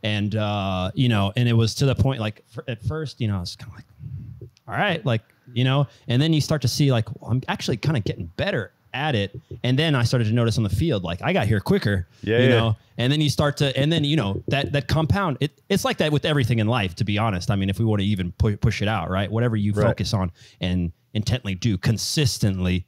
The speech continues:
Speaker 1: generally will start to bubble and grow. But it's crazy what it does for you there. Uh, I wanna, I wanna get into something that's also
Speaker 2: You gotta try
Speaker 1: within
Speaker 2: razor
Speaker 1: this,
Speaker 2: curl, by
Speaker 1: uh,
Speaker 2: the way.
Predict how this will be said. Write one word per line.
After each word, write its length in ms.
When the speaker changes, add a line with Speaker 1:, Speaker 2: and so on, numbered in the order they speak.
Speaker 1:
generally 460
will 220
start 340
to 80
bubble 400
and 180
grow. 320
But 320
it's 140
crazy 360
what 140
it 80
does 180
for 120
you 100
there. 260
Uh, 340
I 40
wanna, 400
I 60
wanna 160
get 80
into 100
something 220
that's 180
also 840
Speaker 2:
You 140
gotta 120
try 220
Speaker 1:
within 160
Speaker 2:
razor 140
Speaker 1:
this, 140
Speaker 2:
curl, 180
by 140
Speaker 1:
uh, 80
Speaker 2:
the 100
way. 140